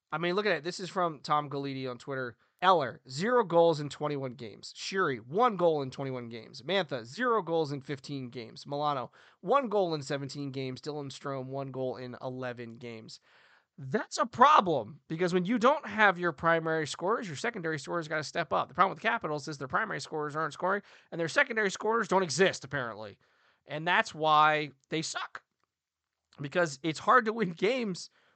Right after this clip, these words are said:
when you don't put the puck in the net. And part of the reason that I think that the Capitals have been rumored to be interested in Vancouver's, uh, Brock Boeser is 'cause that dude scores. And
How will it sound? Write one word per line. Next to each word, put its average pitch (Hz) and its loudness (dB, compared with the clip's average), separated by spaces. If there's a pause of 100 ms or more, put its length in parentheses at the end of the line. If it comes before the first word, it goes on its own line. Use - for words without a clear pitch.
(100)
when 185 2
you 202 0
don't 190 4
put 202 -4
the 208 -2
puck 165 -4
in 180 -4
the 196 -2
net. 285 -6 (580)
And 175 -2 (440)
part 285 6
of 277 -2
the 240 0
reason 190 -2
that 175 0
I 165 2
think 180 -6 (100)
that 156 -8
the 160 -8
Capitals 170 -2
have 160 -4
been 147 -8
rumored 143 -6 (400)
to - -14
be 156 -8
interested 156 -6
in 143 -6
Vancouver's, 151 -6 (280)
uh, 120 -8
Brock 143 0
Boeser 151 -2 (960)
is 151 -2
'cause 160 -2
that 175 2
dude 160 -4
scores. - -6 (640)
And 139 -2